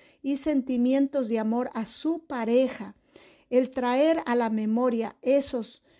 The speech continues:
eh, muchachos o chicas que han amado en el pasado puede conducirlos a padecer del síndrome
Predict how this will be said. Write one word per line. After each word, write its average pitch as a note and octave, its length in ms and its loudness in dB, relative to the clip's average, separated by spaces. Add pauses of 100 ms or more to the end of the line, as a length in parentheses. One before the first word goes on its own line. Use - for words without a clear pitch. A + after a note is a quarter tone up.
(200)
eh, A#3+ 320 2
muchachos A#3 1080 0
o A#3+ 140 -4
chicas A#3+ 640 -4
que - 160 -4
han B3 220 2
amado A3+ 480 0
en G#3 100 -4
el G#3 140 -2
pasado B3+ 640 -4 (380)
puede F#4 360 -4
conducirlos C#4 920 -2
a A3 200 -6
padecer A3 720 -2
del G#3+ 240 -2
síndrome A#3+ 880 -2